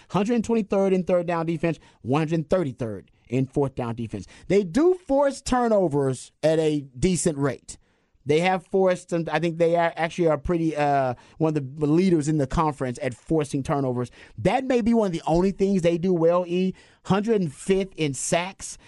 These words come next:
They're eighty-sixth in tackles for loss. Like I said, they, they can, they can turn the football over, uh, probably higher than the average rate. Texas has turned the football over, what, four times? Actually, Quinn Ewers has in the last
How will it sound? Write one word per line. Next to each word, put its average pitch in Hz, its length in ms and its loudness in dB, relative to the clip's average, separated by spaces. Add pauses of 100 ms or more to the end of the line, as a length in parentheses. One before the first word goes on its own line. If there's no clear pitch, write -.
(140)
They're 139 220 2
eighty-sixth 180 720 0
in 139 120 -2
tackles 165 380 -2
for 139 160 -2
loss. 143 520 0 (400)
Like 143 100 -2
I 160 40 2
said, 131 260 -4
they, 180 260 0
they 175 140 0
can, 180 240 -4
they 180 100 2
can 180 160 0
turn 214 280 0
the 190 80 0
football 165 540 0
over, 139 560 2
uh, 135 260 2
probably 156 320 0
higher 151 360 2
than 147 160 0
the 139 160 -2
average 143 400 -2
rate. 165 300 -2 (260)
Texas 143 300 -4
has 139 160 -2
turned 147 260 -2
the 131 80 -4
football 131 500 0
over, 165 420 0 (280)
what, 127 220 -2
four 170 360 2
times? 190 680 -4
Actually, 170 260 -2
Quinn 233 200 0
Ewers 320 260 2
has - 340 -10
in 139 120 2
the 131 80 0
last 135 440 0